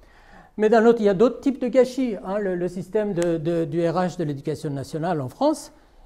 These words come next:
il a, il a mis fin, il y a quelque temps, quelques semaines, à un projet où il a dépensé trois cent vingt millions d'euros dessus, et puis ça ne marche pas, on le jette. On le jette. Ça ne marche pas, ça veut dire quoi ?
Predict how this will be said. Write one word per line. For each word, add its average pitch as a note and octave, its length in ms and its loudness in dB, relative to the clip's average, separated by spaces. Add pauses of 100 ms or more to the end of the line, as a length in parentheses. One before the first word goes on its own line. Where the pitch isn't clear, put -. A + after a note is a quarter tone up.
(120)
il D3+ 180 -4
a, C3+ 340 -6
il D#3+ 140 -6
a D#3+ 80 -4
mis F#3 160 -4
fin, F#3 400 -4 (320)
il D#3+ 180 -6
y D3 120 -6
a B2+ 300 -8
quelque C3+ 480 -10
temps, B3+ 400 -6 (560)
quelques A#2 260 -14
semaines, A3+ 500 -2 (160)
à E3+ 140 0
un F3+ 80 0
projet F#3 400 2
où B3 160 0
il D#3+ 100 0
a D#3+ 220 0
dépensé G#3 460 2
trois D#4 180 0
cent C4+ 240 6
vingt G#3+ 240 0
millions A3 420 2
d'euros F#3 300 2
dessus, G3 440 -4 (680)
et - 40 -10
puis F3+ 80 -6
ça A3 100 4
ne G#3+ 40 2
marche F3+ 160 0
pas, - 300 -6
on C#3+ 180 -6
le C#3 80 -2
jette. A#2 300 -12 (800)
On F#3 60 -4
le D3 80 -2
jette. D3+ 120 0 (160)
Ça G#3 140 4
ne G#3+ 40 2
marche A3 160 4
pas, - 120 2
ça G#3+ 100 0
veut G3+ 80 2
dire A3 240 0
quoi ? A3+ 300 2